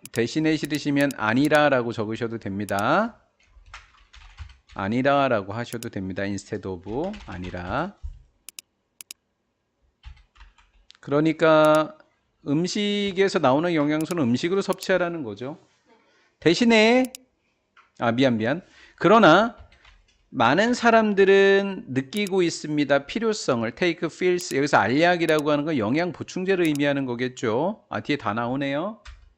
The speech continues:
알약. 파우더는 이제 분말인데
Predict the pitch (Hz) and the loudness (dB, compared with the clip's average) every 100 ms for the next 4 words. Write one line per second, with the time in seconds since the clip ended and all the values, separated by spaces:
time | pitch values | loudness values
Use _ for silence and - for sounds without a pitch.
0 | _ _ _ _ _ _ _ _ _ - | _ _ _ _ _ _ _ _ _ -20
1 | - 123 175 147 85 - - - - _ | -2 2 4 2 0 -10 -20 -20 -20 _
2 | _ _ _ _ _ _ - - _ - | _ _ _ _ _ _ -20 -20 _ -20
3 | _ _ - - _ _ _ _ _ _ | _ _ -20 -20 _ _ _ _ _ _
4 | - _ _ _ _ _ - - 226 233 | -20 _ _ _ _ _ -14 0 2 4
5 | 208 202 190 170 135 151 - 123 139 151 | 4 4 4 2 2 2 -2 -2 2 2
6 | 127 120 | 2 0